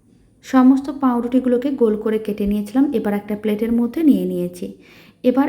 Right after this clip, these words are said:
একটা পিস এইভাবে নিয়ে নিতে হবে। আর যে পুরটা রেডি করে রেখেছিলাম সেখান থেকে কিছুটা পরিমাণ পুর নিয়ে এইভাবে পাউরুটির উপরে রেখে দিতে হবে। তারপর আর একটা পাউরুটি নিয়ে ভালো করে আটকে নিতে হবে আর একটু প্রেস করে চ্যাপটা করে নিতে হবে।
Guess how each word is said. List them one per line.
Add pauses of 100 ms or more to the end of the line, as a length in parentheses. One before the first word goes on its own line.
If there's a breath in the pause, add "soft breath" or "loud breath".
(100)
একটা
পিস
এইভাবে
নিয়ে
নিতে
হবে। (440 loud breath)
আর
যে (100)
পুরটা
রেডি
করে
রেখেছিলাম
সেখান
থেকে
কিছুটা
পরিমাণ (100)
পুর
নিয়ে
এইভাবে (120)
পাউরুটির
উপরে
রেখে
দিতে
হবে। (500 soft breath)
তারপর
আর
একটা
পাউরুটি
নিয়ে
ভালো
করে (100)
আটকে
নিতে
হবে (920 soft breath)
আর
একটু
প্রেস
করে (100)
চ্যাপটা
করে
নিতে
হবে।